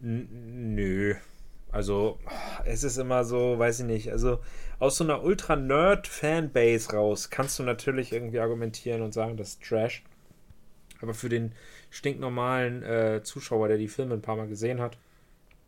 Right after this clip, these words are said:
und, ähm, die Grundhandlung so kennt und all-, einfach so ein bisschen entspannt sich das angucken will,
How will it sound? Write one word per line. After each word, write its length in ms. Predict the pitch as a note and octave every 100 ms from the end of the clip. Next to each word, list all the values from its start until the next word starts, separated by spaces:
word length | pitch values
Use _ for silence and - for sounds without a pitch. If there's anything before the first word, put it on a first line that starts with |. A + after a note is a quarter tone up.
| - -
und, 340 | C3+ G#2 G2 -
ähm, 340 | G2+ G2+ G2
die 100 | G#2+
Grundhandlung 600 | G2+ A2 A2 A#2 A2 G#2+
so 160 | G#2 G#2
kennt 280 | - G#2+ A2+
und 220 | G#2 -
all-, 240 | G2 G2+
einfach 340 | G2 G#2 G2+ -
so 120 | G2+
ein 60 |
bisschen 240 | G2+ - G2+
entspannt 380 | F#2+ - G#2+ G#2+
sich 120 | G#2+
das 160 | G#2+
angucken 360 | G#2+ G#2+ - G2
will, 160 | G2+